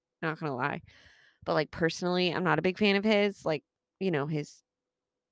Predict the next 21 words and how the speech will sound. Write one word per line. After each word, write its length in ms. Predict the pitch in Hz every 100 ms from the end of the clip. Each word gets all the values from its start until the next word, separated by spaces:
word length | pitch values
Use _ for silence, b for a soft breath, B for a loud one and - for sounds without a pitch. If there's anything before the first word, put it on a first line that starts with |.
| _ _ -
regular 400 | 165 156 165 180
life, 280 | 180 175 -
whatever. 400 | 143 135 165 - _ _ _ _ _ _ _ - _ _
But 300 | - 170 151 - _ _ _ _ _ _ _ _ -
he's, 340 | 214 180 175
like, 140 | 170
a 60 | 147
backing 540 | - 135 143 - 170
vocal 320 | 175 175 190 180
on 200 | 180 180
it. 80 | -
It's 160 | 202
a 80 | 202
great 380 | 175 143 143 -
song 180 | 160 143
if 160 | 143
you 100 | 165
haven't 300 | 160 139 123
heard 260 | - 170 117
it. 180 | 110 - _ _ _ _
Um, 680 | - 147 151 156 147 147 160